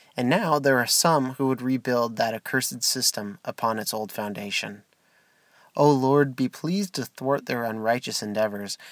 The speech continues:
and pull down every stone which they build. It should be a serious business with us to be thoroughly purged of every error which may have a tendency to foster the spirit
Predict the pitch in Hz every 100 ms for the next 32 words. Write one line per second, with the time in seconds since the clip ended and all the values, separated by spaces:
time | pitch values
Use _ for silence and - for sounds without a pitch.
0 | - 117 110 - 185 139 120 131 139 156
1 | - - 123 117 101 98 104 - 110 104
2 | 110 107 101 - _ _ _ _ _ _
3 | - 123 - 175 180 131 - 175 185 139
4 | - 156 160 131 110 - 107 110 107 -
5 | - - - 117 117 - 151 165 165 147
6 | - 123 107 101 - - - 135 143 -
7 | 127 110 101 98 - - _ 117 - 123
8 | 120 117 110 - 139 147 - 131 117 -
9 | 113 110 - 101 98 - 120 120 123